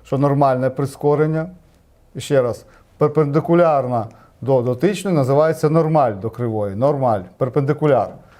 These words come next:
N — це одиничний вектор нормалі або орт нормалі. Нормальне прискорення спрямовано перпендикулярно до тангенціального і, е, в цьому випадку,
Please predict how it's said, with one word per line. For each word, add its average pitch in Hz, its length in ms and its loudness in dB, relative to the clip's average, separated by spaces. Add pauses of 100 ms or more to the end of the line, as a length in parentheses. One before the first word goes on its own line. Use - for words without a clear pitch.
(380)
N — 208 240 2
це 190 260 2 (920)
одиничний 165 800 0 (220)
вектор 147 460 0
нормалі 165 520 2
або 143 360 2
орт 160 180 0
нормалі. 120 520 0 (1000)
Нормальне 214 520 2
прискорення 208 640 0
спрямовано 185 600 0
перпендикулярно 147 880 0
до 135 160 -2
тангенціального 139 1000 0 (320)
і, 170 100 -2
е, 180 480 2
в 139 80 -2
цьому 170 260 0
випадку, 185 580 0